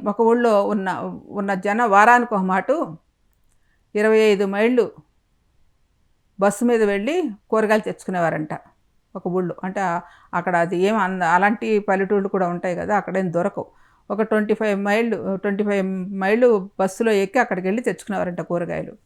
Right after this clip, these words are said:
ఆ ఊర్లో ఒక ఆఫీస్ పెట్టారు. ఆ ఆఫీస్కి ఒక గుమస్తా వచ్చాడు.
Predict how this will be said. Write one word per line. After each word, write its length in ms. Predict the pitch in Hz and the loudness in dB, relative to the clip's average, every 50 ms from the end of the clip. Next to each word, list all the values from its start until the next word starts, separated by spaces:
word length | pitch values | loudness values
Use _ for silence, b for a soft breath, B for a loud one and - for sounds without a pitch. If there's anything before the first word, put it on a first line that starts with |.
| _ _ _ _ _ _ _ _ _ _ _ _ _ _ _ _ _ _ _ _ _ _ _ _ _ _ _ - | _ _ _ _ _ _ _ _ _ _ _ _ _ _ _ _ _ _ _ _ _ _ _ _ _ _ _ 4
ఆ 120 | 240 247 262 | 6 6 8
ఊర్లో 320 | 269 277 285 285 285 269 | 8 6 6 6 6 6
ఒక 120 | 247 254 240 | 6 6 6
ఆఫీస్ 360 | 226 220 220 254 226 - - | 4 4 4 0 -4 -4 -4
పెట్టారు. 400 | 208 185 - 180 175 185 151 - - - - _ _ _ _ _ _ _ _ _ - | -4 -4 -2 -4 -4 -4 -8 -12 -16 -20 -20 _ _ _ _ _ _ _ _ _ 0
ఆ 100 | 226 233 | 4 6
ఆఫీస్కి 400 | 233 233 233 247 247 226 - 254 | 6 6 6 4 -2 -2 -2 -2
ఒక 100 | 220 185 | -2 -2
గుమస్తా 400 | 185 196 208 220 214 - 226 196 | -2 -2 -2 -2 -2 0 0 0
వచ్చాడు. 380 | 175 175 - - 165 143 - | 0 -2 -4 -6 -6 -6 -8